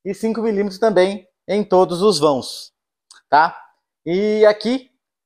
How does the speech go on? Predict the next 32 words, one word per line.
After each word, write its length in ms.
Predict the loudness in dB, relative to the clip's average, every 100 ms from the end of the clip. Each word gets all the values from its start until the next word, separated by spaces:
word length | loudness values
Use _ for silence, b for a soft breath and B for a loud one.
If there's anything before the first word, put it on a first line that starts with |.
| _
eu 100 | -2
fiz 140 | 0 0
assim. 400 | 0 0 -4 -8 _ _ _ _
Eu, 100 | -6 -4 -2
eu 220 | 0 0
fiz 240 | 0 0
bem 260 | 2 2 2
isso 200 | 0 2
mesmo, 320 | 2 2 -2
dividi 720 | -4 -4 -4 -4 -4 -4 -6 _ _ _ _ _ _ _ _
a 60 | 2
altura 400 | 2 2 2 4
total 460 | 2 4 4 4
aqui, 200 | 0 -4
que 100 | -4
no 100 | -4
caso 480 | 2 4 4 0 2
era 380 | 4 6 4 -2 -16 -20 _ _ _ _ _ _ _ _ -20 -20 _ _ _ _ _ _ _ _ _ -8
noventa 320 | 0 0 0
e 60 |
seis, 440 | 0 0 0 -4 -2
noventa 380 | 0 0 0 -2
e 80 |
seis 260 | -2 -4 -4
centímetros, 840 | -8 -8 -4 -2 -2 -6 -18 _ _ _
tá? 120 | 0
Eu 120 | 2 0
uso 160 | -4
centímetros, 540 | -6 -6 -6 -6 -4 -4
não 120 | -2
uso 160 | -2
milímetros. 420 | -4 -4 -8 -14